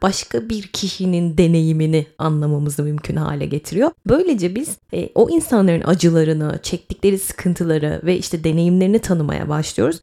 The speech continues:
Bu şekilde ne oluyor? İçimizde uyandırdıkları,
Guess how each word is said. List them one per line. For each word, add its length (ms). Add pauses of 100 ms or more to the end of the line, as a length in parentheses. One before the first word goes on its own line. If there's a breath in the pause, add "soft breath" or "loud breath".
(140)
Bu 80
şekilde 540
ne 40
oluyor? 460
İçimizde 640
uyandırdıkları, 1040